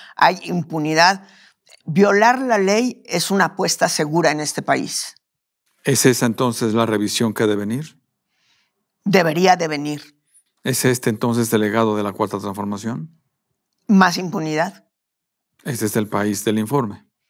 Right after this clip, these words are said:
Speaker 1: Así es, un país, eh, destrozado, polarizado, donde no se puede hablar una parte con la otra.
Speaker 2: Por cierto, ¿la impunidad de amlo y su familia será la mejor moraleja de su sexenio?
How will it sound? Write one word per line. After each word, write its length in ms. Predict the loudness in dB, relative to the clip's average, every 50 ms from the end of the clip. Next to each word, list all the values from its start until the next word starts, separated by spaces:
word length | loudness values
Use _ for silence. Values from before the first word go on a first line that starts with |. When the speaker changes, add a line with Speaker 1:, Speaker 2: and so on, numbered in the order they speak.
| _ _ _ _ _ -6
Speaker 1:
Así 320 | -4 -4 -2 0 0 2 2
es, 420 | 2 0 -2 -6 -8 -8 -10 -12 _ _ _
un 180 | -4 -4 0
país, 480 | 0 0 0 0 -2 -4 -4 -6 -8 -10 -14 -20 _ _ _ _ _ _
eh, 240 | -4 -2 -2 -2 -2
destrozado, 840 | -2 -2 -2 -2 -2 -2 -2 -2 2 2 2 2 2 0 -4 -4 -2
polarizado, 880 | -2 0 2 2 0 0 -2 -2 2 2 2 2 2 -2 -6 -8 -10 _
donde 340 | -8 -6 -4 -4 -2 -4 -2
no 140 | -2 -2
se 140 | -2 -4 -4
puede 260 | 0 0 2 4 4
hablar 300 | 2 2 4 2 2 2
una 240 | 2 0 -2 -2 2
parte 320 | 2 0 0 0 -6 -12 -10
con 180 | -8 -6 -4
la 140 | -4 -2 -4
otra. 360 | -4 -6 -6 -10 -12 -12 -14 _ _ _ _ _ _ _ _ _ _ _ _ 0
Speaker 2:
Por 140 | 2 2
cierto, 260 | 4 2 4 4 4 4
¿la 100 | 4 4
impunidad 520 | 2 2 2 4 4 6 6 6 4 4
de 120 | 2 2
amlo 240 | 4 4 4 4 2
y 40 | 2
su 120 | 0 -2
familia 360 | -4 -2 0 2 2 2 2 2
será 200 | 2 2 2 4
la 140 | 2 2
mejor 300 | 0 0 0 0 0 0
moraleja 480 | 0 0 -2 -2 -2 -2 -2 -2 -4 -4
de 100 | -4 -6
su 160 | -10 -14 -10
sexenio? 580 | -10 -10 -8 -6 -6 -6 -6 -6 -8 -10 -14